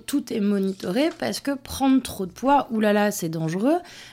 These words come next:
mais c'est dangereux, alors on t'explique jamais si c'est dangereux pour le fœtus,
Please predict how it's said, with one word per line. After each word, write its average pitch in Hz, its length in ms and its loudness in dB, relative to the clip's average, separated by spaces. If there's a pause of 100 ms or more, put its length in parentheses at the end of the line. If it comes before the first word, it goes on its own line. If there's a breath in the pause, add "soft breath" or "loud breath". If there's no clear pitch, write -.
mais 214 240 2
c'est 196 220 -4
dangereux, 214 560 2
alors 196 200 2
on 190 100 0
t'explique 196 300 -2
jamais 220 240 4
si 214 120 0
c'est 185 120 0
dangereux 190 440 0
pour 190 340 -4
le 170 100 -4
fœtus, 170 540 -6